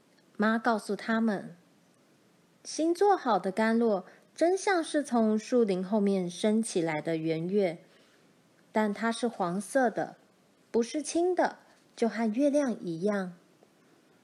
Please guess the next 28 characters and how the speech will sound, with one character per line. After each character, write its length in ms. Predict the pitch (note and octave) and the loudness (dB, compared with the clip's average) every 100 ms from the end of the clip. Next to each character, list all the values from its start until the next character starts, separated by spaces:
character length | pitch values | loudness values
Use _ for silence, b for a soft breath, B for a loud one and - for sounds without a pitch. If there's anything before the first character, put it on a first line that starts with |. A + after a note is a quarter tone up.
| _ _ _ _ - | _ _ _ _ -2
因 260 | G3+ A3 | 0 2
为 440 | A3+ A3 G#3 G3 G3 | 2 0 0 -2 -6
它 160 | - A#3 | -6 -4
还 220 | G#3 A3 | -2 -2
没 140 | C4 | 0
有 140 | D#4 A3+ | 0 -2
成 320 | - F3 G#3+ | -4 -6 -6
熟， 500 | - F#3+ E3+ F3 G#3+ - _ _ _ _ - | -4 -2 -2 -2 -6 -14 _ _ _ _ -6
妈 200 | F#3 G3 | -4 -4
说， 440 | - A3 A3 A#3 b b b b b _ _ | -2 0 0 -2 b b b b b _ _
当 260 | G3 G3 G3+ | -2 0 -2
它 360 | F#3+ G3+ G#3 | -2 -2 -2
结 220 | G3+ E3 E3+ | -4 -2 -2
成 300 | G3 F3 F#3+ | -2 -4 -4
块， 360 | - A#3+ G3+ B B B - | -4 -2 -4 B B B -2
而 120 | A3 | -2
且 240 | - G3 | 0 -4
成 300 | E3+ F#3+ F#3 | -2 -2 -2
熟 320 | - G3 F3 | -2 -2 0
了， 260 | F#3+ G3+ F#3+ b b b _ - | 0 -2 -4 b b b _ -2
就 160 | E4+ | 0
不 140 | E4 G#3+ | 0 -2
叫 260 | A3 G3+ | 0 0
青 300 | F3 - F3+ | -2 -4 -4
干 320 | F3+ F3 F3+ G3+ | -2 -4 -2 -2
酪 240 | C4 A3+ | 0 -2
了。 300 | D3+ - - _ _ _ _ _ _ _ _ _ _ _ _ _ _ _ _ - | -4 -10 -16 _ _ _ _ _ _ _ _ _ _ _ _ _ _ _ _ -14
“嗯， 560 | C4 C4+ C4+ C4 C4+ | -10 -6 -6 -6 -8